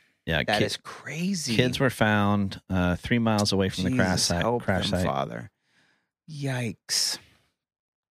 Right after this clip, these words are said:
Speaker 2: That is pretty insane.
Speaker 1: The, uh, which this just goes to show how thick, like, the vegetation stuff was. Um, the guy leading the rescue said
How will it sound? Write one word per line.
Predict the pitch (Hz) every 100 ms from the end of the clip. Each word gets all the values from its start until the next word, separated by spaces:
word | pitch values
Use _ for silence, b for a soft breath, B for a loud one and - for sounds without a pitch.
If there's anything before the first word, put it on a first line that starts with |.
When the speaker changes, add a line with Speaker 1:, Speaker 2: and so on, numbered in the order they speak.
| _ _ _ _ _ _ _ _ _ _ _ _ _ _ _ -
Speaker 2:
That | 104 104
is | -
pretty | - 110 110
insane. | 110 - 107 104 104
Speaker 1:
The, | 101 92
uh, | 92 92 85
which | 110 -
this | 120 123
just | 120 -
goes | 101 95
to | -
show | - 95
how | - 95
thick, | - - 95 92 -
like, | 82 -
the | 85
vegetation | 87 - 98 - 85
stuff | - 80 -
was. | 85 85 82 - - -
Um, | 76 76
the | 90
guy | 98 98
leading | 92 98 98 92
the | 92
rescue | 92 - 98
said | - 95 92